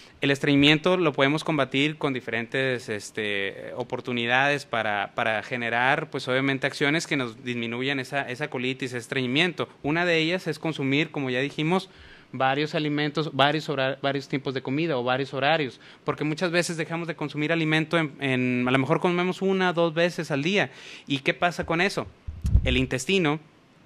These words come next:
al fin de cuentas, se mueve y se le llama peristalsis a eso. Y esa peristalsis hace que, eh, la materia fecal, que hay que decirla por su nombre,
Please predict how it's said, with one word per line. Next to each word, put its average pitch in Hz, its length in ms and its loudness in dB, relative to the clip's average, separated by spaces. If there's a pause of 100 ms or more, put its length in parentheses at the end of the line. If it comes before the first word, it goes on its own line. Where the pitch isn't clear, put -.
(220)
al 120 120 0
fin 147 160 2
de 160 100 4
cuentas, 170 580 4 (200)
se 131 160 -6
mueve 160 440 -4 (160)
y 131 200 -6
se 139 120 -4
le 127 80 -2
llama 135 260 2
peristalsis 151 680 -4
a 127 120 2
eso. 151 260 -2 (280)
Y 135 120 2
esa 139 260 0
peristalsis 165 640 4
hace 147 280 0
que, 156 420 0
eh, 131 160 -6
la 117 160 -4
materia 127 460 -8
fecal, 175 420 2
que 120 120 -2
hay 113 80 0
que 120 100 -2
decirla 123 340 0
por 131 140 -2
su 143 100 0
nombre, 139 380 2